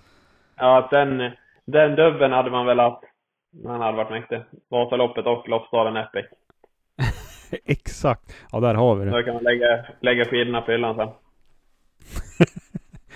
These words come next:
Speaker 2: Givet. Eh, hur, hur många, alltså hur, hur, hur ser du på tävling? Alltså, är du en sån här som, som vill tävla så mycket som möjligt? Jag vet, Max Novak körde ju för några år sedan en, alltså en,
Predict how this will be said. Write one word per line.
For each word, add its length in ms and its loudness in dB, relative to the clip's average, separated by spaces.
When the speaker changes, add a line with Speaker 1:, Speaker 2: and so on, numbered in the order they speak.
Speaker 2:
Givet. 420 -4
Eh, 500 -8
hur, 160 0
hur 140 -2
många, 200 -4
alltså 340 -2
hur, 380 -2
hur, 300 -2
hur 140 -2
ser 180 -4
du 80 -2
på 140 -4
tävling? 480 -4
Alltså, 220 -6
är 320 -2
du 60 -2
en 60 -6
sån 120 -10
här 80 -4
som, 300 -10
som 180 -10
vill 120 -2
tävla 360 -2
så 100 -12
mycket 140 -8
som 120 -8
möjligt? 400 -4
Jag 100 -4
vet, 320 -4
Max 240 -6
Novak 300 -2
körde 260 -2
ju 120 -4
för 120 -8
några 140 -4
år 40 -4
sedan 160 -8
en, 200 -8
alltså 160 -8
en, 320 -8